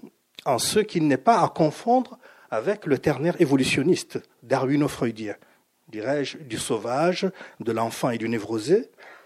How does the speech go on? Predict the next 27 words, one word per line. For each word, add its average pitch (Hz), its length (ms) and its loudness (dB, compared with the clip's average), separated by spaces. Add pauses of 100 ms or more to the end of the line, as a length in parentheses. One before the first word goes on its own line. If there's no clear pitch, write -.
(280)
ce - 180 -6
ternaire 165 520 0
nouveau, 151 460 8
donc, 143 380 6 (680)
est 190 260 6
fondamentalement 147 920 4
celui 165 500 0
à - 80 -10
partir - 400 -6
duquel 147 640 0 (680)
peut 220 280 8
s'éprouver 156 920 2 (520)
et 202 240 8
se - 180 -2
relancer 160 800 6 (440)
ce - 140 -6
que 131 140 -4
la 131 100 0
psychanalyse 135 800 -6
peut 131 300 -2
apporter 156 640 0
de 127 120 -8
plus - 180 -14
substantiel 139 920 -4 (460)
à 123 80 -4
la 107 140 -2
pensée 139 600 0